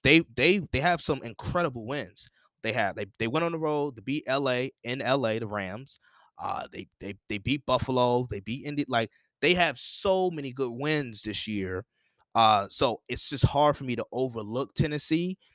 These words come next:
Defensively, they have been better than what I thought. And then Mike Vrabel, I think he might be a strong candidate and a strong front runner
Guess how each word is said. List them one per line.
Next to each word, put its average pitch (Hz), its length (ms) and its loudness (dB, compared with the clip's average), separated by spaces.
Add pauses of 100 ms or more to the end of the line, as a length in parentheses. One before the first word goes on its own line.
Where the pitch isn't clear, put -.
(220)
Defensively, 165 720 2
they 120 160 -2
have 117 180 -2
been 113 200 -4
better 127 240 4
than 123 160 -6
what 110 100 -2
I 98 140 -2 (120)
thought. 180 280 6 (400)
And 113 160 -2
then 117 180 0
Mike 135 240 2
Vrabel, 165 400 2 (100)
I 147 180 8
think 147 300 -6
he 151 220 -6
might 123 340 -2
be 117 340 -4
a 104 120 -4
strong 135 760 -4
candidate 120 500 -4
and 110 100 -10
a 104 60 -8
strong 135 560 -6
front 147 340 -2
runner 107 320 -2